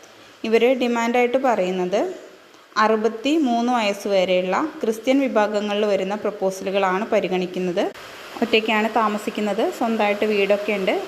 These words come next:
അതുകൊണ്ട് തന്നെ ദത്ത് നിൽക്കുന്ന പ്രപ്പോസലുകളാണ് ഇവർക്ക് കൂടുതൽ താല്പര്യം എന്നും കൂടി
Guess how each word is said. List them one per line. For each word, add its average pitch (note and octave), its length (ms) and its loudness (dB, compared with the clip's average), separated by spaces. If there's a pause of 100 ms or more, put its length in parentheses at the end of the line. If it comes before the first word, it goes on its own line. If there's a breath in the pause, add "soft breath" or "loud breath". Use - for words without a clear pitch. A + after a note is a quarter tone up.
അതുകൊണ്ട് G#3+ 360 0
തന്നെ A3+ 220 0
ദത്ത് B3 380 2
നിൽക്കുന്ന A#3 320 -2
പ്രപ്പോസലുകളാണ് G#3+ 960 0
ഇവർക്ക് G#3+ 320 -2
കൂടുതൽ G#3 340 0
താല്പര്യം G3+ 400 0
എന്നും G#3+ 180 -2
കൂടി G3+ 200 -2